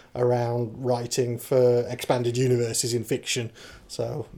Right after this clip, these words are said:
mainly she writes in, uh, the D S nine universe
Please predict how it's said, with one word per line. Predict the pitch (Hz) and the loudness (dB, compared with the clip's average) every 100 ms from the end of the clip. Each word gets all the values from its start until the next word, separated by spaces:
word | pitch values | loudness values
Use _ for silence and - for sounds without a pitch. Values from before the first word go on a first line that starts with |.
| - | -4
mainly | 131 117 117 123 | -2 -2 -4 -4
she | 107 131 | -2 0
writes | 120 120 - | -2 -4 -4
in, | 123 120 120 | -2 -2 -2
uh, | 120 120 | -2 -2
the | 117 | -4
D | 117 120 | -4 -2
S | - 139 | -2 0
nine | 123 120 | 0 0
universe | 120 113 113 117 117 - | -4 -6 -8 -8 -6 -8